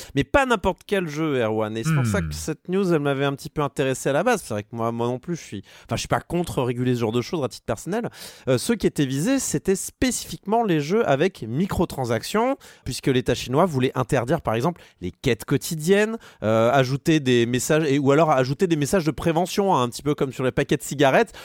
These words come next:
Speaker 1: Tu allumes ton, tu allumes ta,
Speaker 2: Oui.
Speaker 1: ton application, euh, tu ouvres, euh, Oncar Star Rail et hop, euh, tu as, euh, euh, je sais pas, un, un mec dans un coin, euh, en se prenant la tête, genre, euh, « Le jeu rend fou », euh, ou ce genre de choses, ou, ou te, te le, le met dans la pauvreté.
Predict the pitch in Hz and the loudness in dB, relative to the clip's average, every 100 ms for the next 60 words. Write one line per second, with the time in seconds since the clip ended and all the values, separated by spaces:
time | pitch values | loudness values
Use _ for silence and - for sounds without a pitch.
0 | - - - 175 208 202 190 170 160 143 | -20 -8 2 4 4 2 4 6 6 2
1 | - 165 175 196 196 - 156 143 139 135 | 2 4 4 2 2 4 6 6 6 6
2 | 135 127 151 143 135 143 151 131 190 240 | 4 4 2 2 2 0 -2 -2 -2 -4
3 | 247 - - - 120 117 - 160 208 196 | -4 -14 -20 -6 2 2 2 4 6 6
4 | 147 147 147 156 151 160 180 - 175 131 | 6 8 6 4 0 2 2 2 -2 -2
5 | 135 226 165 135 214 208 - - - 117 | 0 2 2 2 2 2 -4 -12 -4 -2
6 | - - 170 160 120 110 104 - - 104 | 0 2 4 6 4 2 -2 -10 -6 -2
7 | 104 110 135 - 120 120 101 - - 107 | -2 0 -2 2 4 4 0 -4 -6 -2
8 | 120 135 123 127 135 117 143 131 139 131 | 0 2 0 0 -2 -2 0 2 4 4
9 | 110 110 - - 123 120 139 123 135 120 | 2 0 -2 -2 0 0 -2 -2 -2 0
10 | 123 - - 120 110 127 113 113 - 151 | -2 -4 -6 -4 -2 -2 -2 -4 -2 -2
11 | 156 - 123 113 117 117 123 120 - 143 | -2 -4 0 2 0 0 -2 -2 0 -2
12 | 123 127 123 165 127 156 127 123 139 123 | 0 0 0 0 2 4 4 4 2 2
13 | 123 113 123 123 139 135 127 147 127 123 | 0 -4 -4 2 4 6 4 4 2 2
14 | - 165 | 2 -2